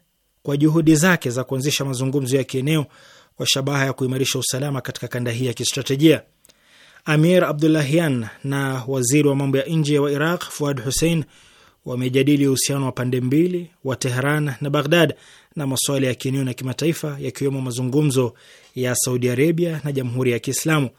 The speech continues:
Mwanadiplomasia huyo wa ngazi ya juu wa Iran amesema Tehran ipo tayari kuendelea na mashauriano na kubadilishana mawazo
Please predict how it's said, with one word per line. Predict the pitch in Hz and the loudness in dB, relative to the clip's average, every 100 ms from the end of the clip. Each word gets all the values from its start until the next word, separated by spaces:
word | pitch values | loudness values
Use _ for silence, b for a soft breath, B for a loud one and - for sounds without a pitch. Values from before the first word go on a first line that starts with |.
| b b b b b b b - | b b b b b b b -4
Mwanadiplomasia | 151 156 160 170 170 175 | 2 4 4 4 2 6
huyo | 170 180 180 | 6 8 6
wa | 165 | 4
ngazi | 156 170 143 151 | 4 4 4 4
ya | |
juu | 147 156 | 6 6
wa | 143 | 6
Iran | 143 151 151 | 2 0 0
amesema | 135 127 175 156 123 | 0 0 0 0 -2
Tehran | - 135 139 165 165 | -4 -2 0 0 -2
ipo | - 175 170 | 0 0 0
tayari | 165 170 147 | 0 0 0
kuendelea | 135 143 135 151 151 | 0 0 2 4 2
na | |
mashauriano | 139 - 135 135 165 170 - b b b b - | 0 -2 0 2 2 2 -2 b b b b -12
na | 120 | -10
kubadilishana | 135 131 131 131 143 139 | -6 -4 -2 -2 -2 -2
mawazo | 131 127 151 175 170 165 | -2 -2 -2 -2 -4 -8